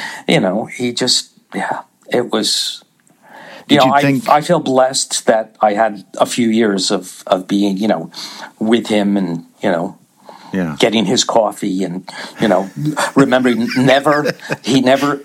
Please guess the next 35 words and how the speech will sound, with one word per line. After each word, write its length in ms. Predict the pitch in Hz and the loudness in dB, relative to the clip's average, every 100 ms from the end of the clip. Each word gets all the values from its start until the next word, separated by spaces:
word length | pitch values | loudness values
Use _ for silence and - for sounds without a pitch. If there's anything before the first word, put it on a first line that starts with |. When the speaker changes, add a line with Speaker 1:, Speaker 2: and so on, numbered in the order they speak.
| - | -2
Speaker 1:
if 160 | 139 | 0
it's 120 | 143 - | 2 0
a 40 | |
show 340 | - 165 156 | 2 4 4
day, 240 | 156 156 147 | 2 2 2
he 120 | 139 | 0
doesn't 240 | 123 113 127 | 0 0 -2
eat 140 | 110 | 0
pickles. 480 | 127 113 - - - | -2 -2 0 0 -2
So, 220 | - 101 98 110 | -2 0 2 -2
okay. 220 | 104 87 | 0 -2
Uh, 100 | 80 - - | -2 -6 -2
no. 140 | 202 | -2
Speaker 2:
<laughs> 680 | - 190 - - 180 - - - - - 147 143 131 - | 0 -4 -4 -4 -6 -4 -8 -8 -10 -4 -2 -2 -6 -2
Uh, 400 | 131 131 131 - 147 143 180 147 135 | 0 2 0 0 0 0 0 0 2
and 400 | 135 127 113 98 - - - | 2 2 2 0 -4 -10 -4
I'm 140 | 110 | -2
sure 280 | - - 113 | 0 2 2
there 100 | 92 | 2
were 140 | 90 | 2
a 60 | 80 | 0
lot 240 | 80 80 | 0 0
of 80 | 78 | 0
different 300 | 82 80 73 | -4 -4 -4
thoughts 240 | 78 76 - | -4 -4 -4
going 220 | 95 82 | -4 -2
on 160 | 85 82 | -2 -2
in 200 | 78 73 | -4 -4
everybody's 440 | 90 87 76 73 | -4 -6 -8 -6
Speaker 1:
Mm-hmm. 120 | - 113 | -2 0
Speaker 2:
minds, 240 | 113 123 | 0 -2
but 120 | 87 | -4
we 100 | 87 | -4
were 80 | 85 | -4
like, 260 | 85 78 | -4 -6